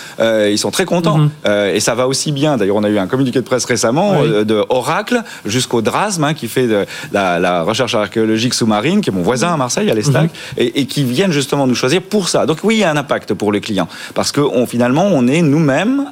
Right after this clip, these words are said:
Speaker 1: intermédiaires pour aider nos propres clients à rentrer dans cette démarche, euh, R S E globale et protection des océans. Euh, m-, moi, notre, euh,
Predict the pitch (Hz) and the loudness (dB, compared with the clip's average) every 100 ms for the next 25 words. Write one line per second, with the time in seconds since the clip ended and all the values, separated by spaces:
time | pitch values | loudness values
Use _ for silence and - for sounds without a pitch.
0 | - 139 - 151 143 131 170 175 131 120 | -4 -4 -4 -4 -2 0 -2 -2 -2 0
1 | 180 160 180 143 120 147 - 123 - 104 | 0 2 2 0 0 -4 -2 -6 -2 0
2 | 135 170 - - 151 147 143 - 147 120 | -2 -4 -10 -6 -2 -2 -2 -2 0 0
3 | - 107 110 117 120 - 92 - - - | -2 0 0 0 0 0 -2 -2 -10 -6
4 | - 110 110 123 104 117 127 123 - 185 | -2 0 0 0 0 2 2 0 0 -2
5 | 160 139 127 - 120 110 98 92 92 120 | -2 -2 -2 0 2 2 0 -2 0 0
6 | 202 - - - 98 87 - - 110 - | -2 -8 -12 -2 0 2 0 -4 -6 0
7 | 131 143 135 123 117 113 104 101 | 2 2 2 0 0 0 2 0